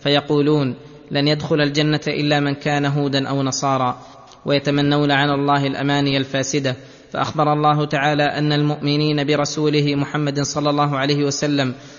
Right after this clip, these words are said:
المتقين لله لهم كفلان من رحمته ونور ومغفرة، رغما على أنوف أهل الكتاب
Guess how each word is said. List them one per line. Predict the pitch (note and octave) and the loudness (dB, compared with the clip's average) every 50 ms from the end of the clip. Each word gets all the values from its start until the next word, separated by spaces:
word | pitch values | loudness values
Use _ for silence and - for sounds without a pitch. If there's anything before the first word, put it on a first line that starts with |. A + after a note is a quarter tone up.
| - - - | -12 -6 -2
المتقين | C3 D3 D3+ D3 D3 - D3 - D3+ D3+ D3 D3 | 0 0 0 0 0 -2 -4 0 0 0 2 2
لله | C#3+ C#3+ C#3+ C#3+ C#3+ D3 D3 C3+ A#2+ - - - - - - | 2 2 2 2 2 2 0 0 -2 -6 -14 -20 -20 -12 -4
لهم | C#3+ D3 D3 D3 D3 C#3+ | 0 0 2 2 2 0
كفلان | C#3+ - D3+ D3 D3 C#3+ D3 D3 C#3+ C#3+ C#3 C#3 C3+ | 0 -4 -6 -4 0 0 2 2 2 2 0 0 0
من | C3+ | -2
رحمته | C3 C3+ C3+ C3 - - C#3 C3+ - C3 A#2+ - - - - - - - | -2 -2 -4 -4 -4 -4 -4 -4 -4 -6 -6 -6 -12 -20 -20 -20 -4 0
ونور | C#3+ D3 D3+ D3+ D3+ D#3 D3+ D3 | 2 2 4 4 4 4 2 2
ومغفرة، | D3 C#3+ C#3+ C#3+ C#3+ C#3+ C#3+ B2+ C3 - D#3 D3 C#3 B2+ A#2+ - - - - - - - | 2 2 2 2 2 0 0 -2 -2 -2 0 0 0 0 -2 -6 -16 -20 -20 -14 -6 -2
رغما | D3+ D3+ D3+ D#3 D#3 D3+ D3 | 0 0 2 2 2 4 4
على | C3+ D3+ D3+ | 4 4 4
أنوف | D3 C#3+ C#3 C#3+ D3 D3 C#3+ C#3+ - | 2 2 2 0 0 0 0 -2 -2
أهل | - D3 C#3+ C#3 C#3 | -2 0 0 2 0
الكتاب | C#3+ C#3 - D3 C3+ - D3 C#3+ C3+ A#2+ | 0 0 -2 -4 -2 0 0 0 0 -2